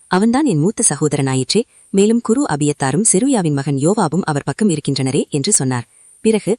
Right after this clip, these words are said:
அரசர் சாலமோன் ஆண்டவர் மேல் ஆணையிட்டு, "அதோனியா சொன்ன இந்த வார்த்தை அவன் உயிருக்கே கேடு விளைவிக்கும். இல்லையேல் கடவுள் எனக்கு தகுந்த தண்டனை அளிப்பாராக. எனவே என் அரசுரிமையை நிலைநிறுத்தி என் தந்தை தாவீதின் அரியணையில் என்னை அமர்த்தி,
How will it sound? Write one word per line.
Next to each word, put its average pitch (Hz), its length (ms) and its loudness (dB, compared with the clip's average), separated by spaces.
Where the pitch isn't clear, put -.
அரசர் 254 400 0
சாலமோன் 147 400 0
ஆண்டவர் 202 360 0
மேல் 139 200 -2
ஆணையிட்டு, 156 480 -2
"அதோனியா 269 380 2
சொன்ன 151 260 0
இந்த 131 180 0
வார்த்தை 139 360 -2
அவன் 143 240 -2
உயிருக்கே 214 420 0
கேடு 143 220 0
விளைவிக்கும். 131 480 -2
இல்லையேல் 311 400 2
கடவுள் 185 220 0
எனக்கு 139 280 -2
தகுந்த 185 300 0
தண்டனை 160 320 0
அளிப்பாராக. 131 520 -2
எனவே 175 440 2
என் 180 140 0
அரசுரிமையை 170 580 0
நிலைநிறுத்தி 160 540 0
என் 156 140 0
தந்தை 139 260 0
தாவீதின் 214 400 0
அரியணையில் 143 460 0
என்னை 139 200 0
அமர்த்தி, 131 340 -2